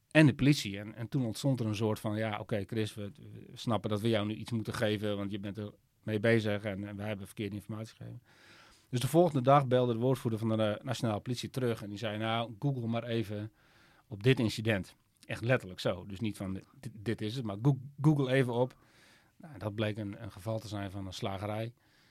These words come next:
eh, waar een man, ja, eigenlijk in elkaar is geslagen en zich heeft verdedigd met een mes. Ad-, dat verdedigen wist ik niet. Dat was de, de casus. Een man heeft gestoken.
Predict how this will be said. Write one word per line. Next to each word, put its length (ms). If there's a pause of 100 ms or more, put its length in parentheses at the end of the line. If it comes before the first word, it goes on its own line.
(300)
eh, 180 (100)
waar 260 (100)
een 380
man, 400 (180)
ja, 220
eigenlijk 320
in 60
elkaar 320
is 100
geslagen 520
en 100
zich 140
heeft 360
verdedigd 500
met 340 (120)
een 140
mes. 260
Ad-, 380
dat 140
verdedigen 420
wist 220
ik 100
niet. 260
Dat 200
was 160
de, 220 (320)
de 140
casus. 500
Een 120
man 280 (320)
heeft 180
gestoken. 480